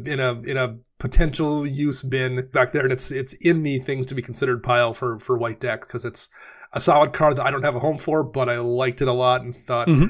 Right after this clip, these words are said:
Speaker 1: "Someday I'm going to want to use that for something."
Speaker 2: Yeah, I, I, I probably have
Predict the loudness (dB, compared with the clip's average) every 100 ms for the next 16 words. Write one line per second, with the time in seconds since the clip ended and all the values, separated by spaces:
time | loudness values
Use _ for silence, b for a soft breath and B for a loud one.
0 | 2 0 4 6 6 4 4 0 0 -2
1 | 0 0 0 0 0 -2 -2 -4 -2 -2
2 | -4 -8 -10 -10 -12 -20 _ 2 4 6
3 | 4 4 4 6 6 4 6 6 6 6
4 | 8 8 6 0